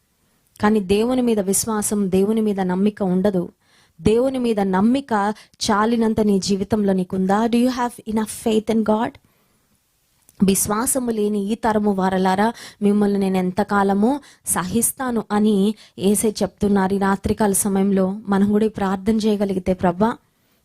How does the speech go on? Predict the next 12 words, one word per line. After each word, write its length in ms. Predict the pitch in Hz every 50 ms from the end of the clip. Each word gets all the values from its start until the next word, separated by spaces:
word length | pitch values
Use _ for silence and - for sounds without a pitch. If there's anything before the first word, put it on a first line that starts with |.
| _ 196
నాలో 420 | 208 214 240 254 262 247 233 226 - -
అపనమ్మిక 720 | 190 185 - - 240 247 262 262 254 269 277 285 285 - 262
ఉండకుండా 920 | 233 214 208 208 214 226 254 262 - 226 208 190 185 190 196 226 254 262 - - - - - -
సహాయము 920 | - - 208 196 180 202 208 196 196 202 196 196 208 208 226 262 277 262 - - - _ _ - - -
చేయుము." 580 | 214 196 196 202 202 202 196 196 196 190 185 180
హల్లెలూయా. 720 | 175 180 208 190 196 202 214 214 208 214 214 214 226 240 - - - _ -
విశ్వాసం 680 | 220 247 233 - 269 277 277 320 349 370 359 392 370 349
ఉంచని 380 | 339 320 330 - 370 320 320
ప్రార్థన 440 | - 320 269 247 262 247 294 311 302
చేయడం 200 | 311 294 285 269
ఎంత 180 | 247 247 226 277
ముఖ్యమో, 640 | 277 269 269 277 - 294 262 240 214 214 220 220